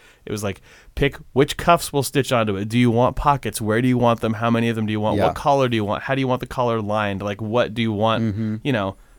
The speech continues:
Speaker 1: cufflink cuffs, standard cuffs, even, like, the way that the buttons, uh, work down the front of the shirt, y-, there's, like, multiple different stitching styles, and it's just like, well,
Speaker 2: Yep.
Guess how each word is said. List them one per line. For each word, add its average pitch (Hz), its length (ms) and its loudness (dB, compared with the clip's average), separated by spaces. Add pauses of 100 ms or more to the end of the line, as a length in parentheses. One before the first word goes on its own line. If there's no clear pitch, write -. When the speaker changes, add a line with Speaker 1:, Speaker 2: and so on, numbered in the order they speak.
(140)
Speaker 1:
cufflink 135 400 0
cuffs, 120 260 -2
standard 110 440 -4
cuffs, 117 340 -4
even, 165 280 -2
like, 131 260 0 (260)
the - 80 -2
way 131 80 4
that 123 120 2
the 113 80 -2
buttons, 110 580 0
uh, 110 400 2
work 110 300 2
down 110 180 2
the 107 80 0
front 113 180 0
of 110 40 -2
the 101 80 -4
shirt, 110 420 -2
y-, 120 100 -6
there's, 107 220 -2
like, 101 160 -4
multiple 101 360 -4
different 101 220 -6
stitching 101 320 -6
styles, 95 400 -6
and 98 120 -6
it's - 160 -12
just - 240 -10
like, 98 160 -8
well, 127 260 2 (360)
Speaker 2:
Yep. 113 180 2